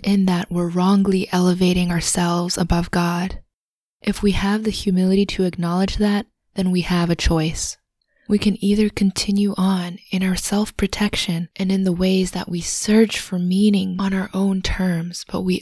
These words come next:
always come up empty. Or we can realize our helplessness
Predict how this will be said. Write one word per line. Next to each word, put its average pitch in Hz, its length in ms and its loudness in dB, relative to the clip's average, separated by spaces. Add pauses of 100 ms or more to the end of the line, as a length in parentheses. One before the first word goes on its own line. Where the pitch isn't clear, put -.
always 190 540 2
come 165 220 -4
up 160 180 -2
empty. 165 520 -4 (480)
Or 196 500 2 (100)
we 190 120 2
can 175 260 -2
realize 190 560 2
our 165 100 -2
helplessness 165 840 -6